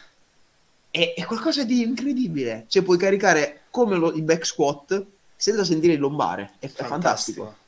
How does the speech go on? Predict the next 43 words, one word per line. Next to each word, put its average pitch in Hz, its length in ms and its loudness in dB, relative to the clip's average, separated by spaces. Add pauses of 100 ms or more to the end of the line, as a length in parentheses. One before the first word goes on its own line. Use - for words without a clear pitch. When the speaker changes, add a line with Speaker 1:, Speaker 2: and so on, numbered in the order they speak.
(240)
Speaker 2:
fantastico. 110 200 -16
Speaker 1:
Perché 143 180 -2
la 151 120 6
pressa 214 300 2
non 156 180 -2
ha 139 60 -4
spazio, - 520 -6
obiettivamente, 113 520 -4
e - 40 -14
costa 117 260 -6
tanto, 90 340 -8
obiettivamente. 95 600 -10 (340)
Con 143 120 -6
quello 196 240 6
lì 196 420 2 (500)
tu 185 100 -8
puoi 147 140 -2
fare 139 220 0
tutto 156 200 -4
quello 143 180 0
che 147 100 -2
vuoi. 107 300 -2
Cioè, 117 280 -2
se 143 100 -2
vuoi 170 360 4
usare 165 280 2
i 160 80 0
quad, 160 460 2
prendi 143 260 -2
quello 156 680 -2 (280)
e 135 400 0
addirittura 139 380 -2
porta 131 360 -6
quattrocentocinquanta 127 800 -8
chili 117 220 -8
di 107 100 -8
portata 110 340 -6
Speaker 2:
Minchia. 107 200 -4
Speaker 1:
testata. 95 680 -8 (500)
Speaker 2:
Minchia. 113 220 -8
Speaker 1:
Cioè, 107 80 -4
fa 107 120 -8
paura. 98 520 -4